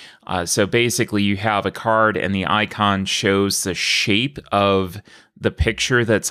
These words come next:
on the card. And in doing that, uh, the card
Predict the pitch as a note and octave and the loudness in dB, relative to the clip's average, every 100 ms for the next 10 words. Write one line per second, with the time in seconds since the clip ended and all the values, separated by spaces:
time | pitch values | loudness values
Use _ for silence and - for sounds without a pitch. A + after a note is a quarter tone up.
0 | - F#2+ G2+ A#2 - D#3 F3+ F#3+ F#3+ - | -2 0 2 0 0 0 0 -2 -8 -16
1 | - - _ - A#2+ A#2 A#2+ A2+ A2+ A2+ | -20 -20 _ -4 -2 0 2 2 0 0
2 | A2 - _ _ - C3+ D#3+ D#3 B2 C#3 | -4 -6 _ _ -2 0 2 0 0 0
3 | E3 A#2+ G2+ F#2 F#2 G2+ - - _ _ | 2 0 0 0 -2 -2 -8 -14 _ _
4 | _ G2+ G2+ G2 F#2+ - - A2+ A2 - | _ 0 4 2 0 -8 -6 -2 -2 -4
5 | - C#3+ C3 | 0 2 2